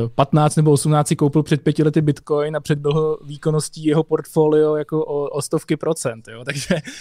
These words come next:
eh, kdo je pak mizerný investor, jo? Ale, eh, <laughs> kdybych to měl říct trošku vážněji, eh, já osobně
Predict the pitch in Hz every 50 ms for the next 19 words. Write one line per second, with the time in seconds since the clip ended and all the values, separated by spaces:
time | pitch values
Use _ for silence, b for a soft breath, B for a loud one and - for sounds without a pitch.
0 | B B B - 131 135 135 131 127 123 - 156 151 165 202 - 196 180 - 160
1 | 165 170 170 165 170 175 165 156 156 165 175 170 - - - - - - - -
2 | - - B B B B B B B B B B B - - 123 135 147 151 151
3 | 147 - 139 143 139 131 - - - 165 - - 160 147 143 147 147 - - 175
4 | - 175 170 180 160 160 170 - - 151 151 - - 175 160 151 139 147 147 139
5 | 151 156 156 160 165 B B B B B B B B - 139 131 127 127 127 120
6 | - - _ _ _ _ _ _ _ _ - 143 143 156 170 170 160 - 165 160
7 | 165 170 165 160 143